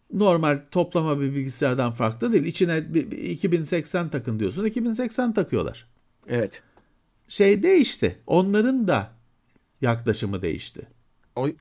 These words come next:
Speaker 2: oyun için tabii P C, e, oyun için var oluyordu. Orada da, e, artık laptoplardaki G P U'lar çok iyi. Ona da istediğin monitörü, klavyeyi takabilirsin sıkışırsa.
Speaker 1: İşte bin serisi, yanlış hatırlamıyorsam Nvidia'nın bin serisi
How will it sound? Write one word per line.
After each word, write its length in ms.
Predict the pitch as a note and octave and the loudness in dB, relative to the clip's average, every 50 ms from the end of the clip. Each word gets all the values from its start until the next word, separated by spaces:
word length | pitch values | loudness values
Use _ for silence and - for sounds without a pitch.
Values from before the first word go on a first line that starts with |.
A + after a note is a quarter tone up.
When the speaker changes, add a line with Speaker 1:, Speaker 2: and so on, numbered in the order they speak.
| - | -10
Speaker 2:
oyun 340 | - C3 C3+ C#3+ F3 G3+ A3+ | -4 -2 0 2 2 2 0
için 240 | G#3 - - D#3+ D3+ | 0 -2 -2 -2 -2
tabii 260 | D3 D3+ C3+ C#3+ C#3+ | -2 -2 -4 -4 -6
P 220 | - - C3 B2+ | -8 -8 -12 -10
C, 400 | A#2+ - - C#3 C#3 C#3+ C#3+ C3+ - _ - | -10 -8 -4 -2 0 0 -2 -2 -6 _ -4
e, 240 | A#2+ A#2+ A#2+ A#2 A2+ | -2 0 0 0 -2
oyun 460 | - - B2 B2+ B2+ C3+ C3+ B2 - _ _ - | -2 -2 -2 -2 -2 -4 -6 -6 -10 _ _ -10
için 240 | - A#2 A#2+ A#2 | -8 -6 -4 0
var 200 | A#2 A#2 A#2+ B2 | 0 2 2 4
oluyordu. 460 | A#2+ A#2+ A#2+ B2+ B2 A#2+ B2+ G3 G#3 - | 2 2 2 2 0 0 0 0 -2 -2
Orada 380 | - C#3+ D3 D3+ D3+ F#3 E3 | -2 0 0 0 0 0 0
da, 100 | F3 D#3+ D#3+ - - | 0 0 -2 -4 -10
e, 280 | C#3 C#3 C3 C3 C3 B2+ C3 - | -8 -4 -4 -2 -4 -4 -6 -4
artık 500 | B2 C3 B2 - - - - - - A#2+ | -4 -4 -4 -6 -10 -20 -20 -10 -6 -6
laptoplardaki 680 | B2 - - C3 B2 - - C3+ B2+ B2 B2+ B2 - A#2 | -6 -4 -4 -8 -6 -4 -2 -2 -2 -2 -2 -4 -8 -8
G 180 | - A#2 A#2 | -8 -8 -8
P 120 | - - B2+ | -6 -4 -2
U'lar 180 | B2+ C3+ C3 | -2 -2 -2
çok 220 | - - E3 - - | -2 -6 -6 -4 -4
iyi. 160 | B2 - _ _ _ _ _ _ _ _ _ _ _ _ _ _ _ _ _ _ _ - | -4 -4 _ _ _ _ _ _ _ _ _ _ _ _ _ _ _ _ _ _ _ -2
Ona 180 | B2+ C#3 C#3 B2+ | 0 2 2 2
da 100 | C3 C3 | 2 0
istediğin 360 | B2+ - - C3 C3+ C3+ B2 | 0 -2 -4 -2 0 0 0
monitörü, 360 | B2 A2+ A2 G2+ B2 A2+ A#2+ | 0 -2 -2 -2 -4 -4 -4
klavyeyi 400 | - B2 A#2+ A2 G#2+ G2+ A#2 B2 | -4 -4 -4 -4 -2 -4 -4 -4
takabilirsin 500 | - C3 - C#3 C3 C3 B2+ A2 - G#2 | -6 -6 -6 -4 -4 -4 -6 -6 -8 -10
sıkışırsa. 580 | G2 - - - A#2 G#2+ - G#2 - - F2+ - _ _ _ _ _ _ _ _ _ _ _ _ _ _ _ _ _ _ _ _ _ - | -10 -10 -12 -10 -10 -10 -10 -10 -10 -12 -12 -14 _ _ _ _ _ _ _ _ _ _ _ _ _ _ _ _ _ _ _ _ _ -16
Speaker 1:
İşte 220 | - - E3 E3 | -10 -8 -2 2
bin 220 | A#3+ C#4+ C4+ C4 | 2 4 4 4
serisi, 520 | G#3 - - D3+ B2+ A#2+ A#2 A2+ A#2 - B2+ | 2 2 2 2 2 2 0 -2 -2 -2 -2
yanlış 380 | C3+ C#3 C#3+ C#3 C3 A#2 - | -2 -2 -2 -4 -6 -4 -2
hatırlamıyorsam 720 | D#3 D3 - D#3+ D3+ D3+ D3 C3+ A2+ G2 F#2 - - D3 C#3 | -2 -2 -2 -2 -2 -2 0 0 -2 -4 -4 -4 -6 -4 -4
Nvidia'nın 720 | C3 C3+ C3+ C3+ C#3 C#3+ C3 C3 C3+ C3 C3 B2+ B2 A#2+ | -2 -2 -2 -2 -4 -4 -2 -2 -2 -2 -2 -4 -4 -4
bin 180 | C#3 D3 D3+ C3+ | -4 -4 -4 -4
serisi 760 | A#2 - B2 G#2 G2+ F#2 F2 - - - D#3+ E3 - - - | -4 -2 -2 -2 -2 -4 -6 -6 -6 -4 -4 -4 -4 -6 -10